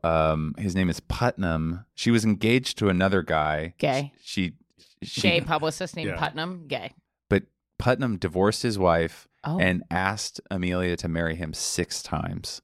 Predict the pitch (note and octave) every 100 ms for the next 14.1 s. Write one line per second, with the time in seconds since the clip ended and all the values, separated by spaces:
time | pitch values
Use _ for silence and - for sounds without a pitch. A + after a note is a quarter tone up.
0 | - A#3 F3+ E3+ A#3 A3+ G#3+ A3 B3 -
1 | - - F2+ E2+ F2 - A#3+ A3 G#3+ F#3
2 | E3 - G3 - - D3+ - F#2+ F2 -
3 | - D#2 D2 D2 D2+ - D#2+ F2 _ C#3
4 | - C3+ A#2 A#2 G#2 G2 G#2 - G2+ G#2
5 | G2 G2 G2 - G#2 E2+ F#2+ F2+ F2+ -
6 | F#2 - F2+ E2+ - F2+ F2 F#2 F2 -
7 | - - - C#3+ C3+ C3+ - G#2 E2+ -
8 | F2+ F#2 G#2 - G#3+ G#3 B3+ - G3 F#3
9 | - A#3 - - - - F#2+ D#2 E2 -
10 | A#3+ A2+ A#2+ B2 B2 A#3+ - _ _ -
11 | - G#2 A2+ G#2+ A2+ - A2 F2+ E2+ F2+
12 | D#2+ E2 - F2 D#2+ - E2+ D#2+ D#2 D#2+
13 | D2 - G2 G2 - F#2 G2 F#2 F2 E2+
14 | E2+